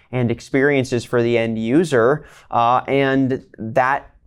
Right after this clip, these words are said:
feels like, again, an investment that focuses, how do we elevate the customer experience, but how do we do so with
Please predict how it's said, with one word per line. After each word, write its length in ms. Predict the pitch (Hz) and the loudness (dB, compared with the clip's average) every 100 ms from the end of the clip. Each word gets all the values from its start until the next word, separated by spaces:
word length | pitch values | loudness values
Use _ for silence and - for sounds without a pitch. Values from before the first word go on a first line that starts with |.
| - | -10
feels 420 | - 180 175 156 139 | 0 2 4 2 2
like, 420 | 135 135 139 - | 4 4 2 -4
again, 600 | - 135 147 156 147 123 - | -4 -2 0 2 2 0 -2
an 100 | 127 | -4
investment 640 | 123 117 139 139 156 120 | -2 0 0 0 -4 -2
that 260 | 120 95 - | -2 -2 0
focuses, 640 | 139 143 143 143 127 123 - _ _ - | -2 0 -2 0 0 -2 -14 _ _ -16
how 160 | - 139 | -4 0
do 80 | |
we 80 | 165 | 4
elevate 260 | 131 131 139 | 4 2 0
the 60 | |
customer 320 | 139 139 151 151 | -2 -6 -4 -8
experience, 500 | - 117 113 117 - | -4 -4 -2 -4 -2
but 100 | 120 | 0
how 80 | |
do 80 | 127 | 2
we 120 | 131 | 0
do 120 | 123 120 | 0 -2
so 200 | 135 120 | 0 2
with 260 | 113 107 | 2 -2